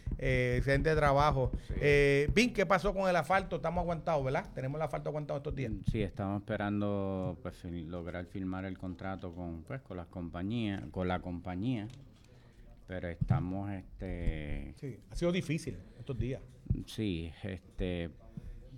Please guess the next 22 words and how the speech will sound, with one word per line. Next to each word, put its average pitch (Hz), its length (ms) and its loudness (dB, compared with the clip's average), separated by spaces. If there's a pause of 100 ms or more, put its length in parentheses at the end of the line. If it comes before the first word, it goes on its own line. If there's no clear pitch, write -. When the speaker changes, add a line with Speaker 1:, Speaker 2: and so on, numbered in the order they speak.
(420)
Speaker 3:
pues, - 120 -12 (200)
situaciones 107 640 -2
que 127 140 0
pasan 131 460 0
para 104 320 0
poder 101 280 2
tener 113 360 -2
un 110 100 0
mejor 107 320 -2
servicio 107 540 0
para 104 160 4
el 98 100 2
pueblo 110 960 0 (100)
y, 87 500 -4
y, 78 120 -6
pues, 131 160 -4 (460)
y 85 480 -6 (160)
llevar 90 320 4
un 98 120 0
asfalto 90 480 -4
de 85 120 -4
calidad. 78 420 -8